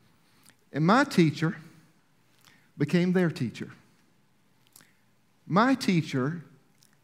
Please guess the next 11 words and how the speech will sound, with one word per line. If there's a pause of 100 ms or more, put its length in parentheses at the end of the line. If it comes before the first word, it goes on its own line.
(200)
scares
me
to
this
day. (1900)
He
really
does. (840)
I
get
jittery.